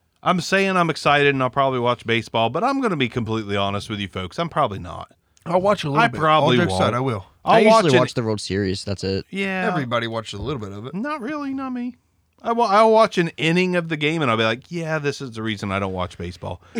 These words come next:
Speaker 1: Live, you know, take me out to the ball game. Hell yeah.
Speaker 3: It's
Speaker 1: On
Speaker 3: so
Speaker 1: T V.
Speaker 3: different when you're live.
Speaker 1: Yeah. Yeah, it's a lot of fun when you're at the stadium. Feed me some popcorn and Cracker Jacks.
Speaker 2: I agree. I mean, it, it is a,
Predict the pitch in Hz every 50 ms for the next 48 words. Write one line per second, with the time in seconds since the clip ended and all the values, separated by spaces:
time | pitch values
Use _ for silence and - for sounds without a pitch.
0 | 156 - 113 123 139 170 202 240 262 277 277 - - - - 139 156 190 175 139
1 | 131 139 - 180 190 180 185 190 190 202 190 - - 180 156 143 147 165 190 202
2 | 196 220 226 247 254 269 262 - _ _ _ - 302 302 294 285 294 320 320 302
3 | 285 277 - - _ _ _ _ _ _ - 165 180 175 208 214 202 202 202 214
4 | 233 240 247 247 226 123 117 110 101 101 104 104 165 214 208 208 208 202 - -
5 | - - _ _ _ _ 233 262 277 247 202 151 - - 190 196 196 196 190 180
6 | - - 175 175 165 127 110 104 104 107 - 92 101 - 104 95 92 95 92 92
7 | - _ _ _ _ _ _ _ _ - 127 131 139 147 147 - - 156 147 -
8 | - - - 127 131 - - 147 156 151 139 - 110 107 107 - 110 98 95 98
9 | 107 101 - - - _ _ - - _ _ _ 165 190 262 294 285 196 131 117
10 | 127 113 107 120 135 147 - 147 160 170 170 196 214 202 - 175 196 202 180 -
11 | 160 135 127 123 110